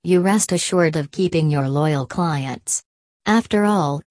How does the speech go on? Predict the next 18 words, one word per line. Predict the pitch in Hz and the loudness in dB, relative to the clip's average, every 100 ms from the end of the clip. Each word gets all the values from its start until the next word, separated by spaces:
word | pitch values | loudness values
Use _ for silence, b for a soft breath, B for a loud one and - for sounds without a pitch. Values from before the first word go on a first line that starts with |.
| - | -6
your | 180 180 | 0 2
workers | 160 156 208 202 202 - | 2 0 0 -2 -2 -2
are | 175 | 0
motivated | 165 156 156 151 147 131 123 | 2 0 0 -2 -2 -2 -4
to | |
give | 151 165 151 | -2 0 2
out | 156 - | 0 0
their | 156 | -2
best | 139 180 190 | 0 0 0
in | - 165 | 0 0
an | |
environment | 160 156 151 156 151 156 156 | 2 0 0 0 0 -2 -2
that | 127 117 | -2 -2
is | - 151 | -2 -6
clean. | - 185 160 135 117 - _ _ _ _ _ _ | -4 -4 -4 -4 -8 -10 _ _ _ _ _ _
Second, | - - 247 190 151 | -4 0 0 0 0
lasting | 151 156 170 - 165 | 0 0 0 0 0
impression. | 156 139 - 139 - 123 113 | 0 -2 0 -2 0 -2 -2